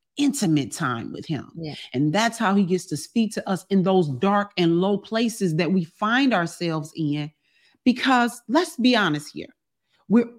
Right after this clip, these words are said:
Speaker 1: all gonna go through struggles. There's not a person on this earth, I don't care how much money they have,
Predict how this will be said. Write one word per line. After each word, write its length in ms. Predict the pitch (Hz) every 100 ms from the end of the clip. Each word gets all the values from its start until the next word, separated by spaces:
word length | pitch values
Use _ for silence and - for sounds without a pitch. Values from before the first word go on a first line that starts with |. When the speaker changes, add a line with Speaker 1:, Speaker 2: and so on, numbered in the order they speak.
| _
Speaker 1:
all 260 | - 233 240
gonna 200 | 208 202
go 160 | 185 175
through 160 | 185
struggles. 720 | 165 - 180 165 139 135 139 - _ _ _
There's 280 | 170 220 226
not 180 | 208 165
a 60 |
person 460 | - - 247 254 247
on 140 | 233 226
this 180 | 226 -
earth, 200 | 208 214 208
I 60 |
don't 120 | 180
care 120 | 175 175
how 60 |
much 220 | 170 160
money 300 | 165 196 233
they 220 | 226 226 226
have, 500 | 226 214 214 208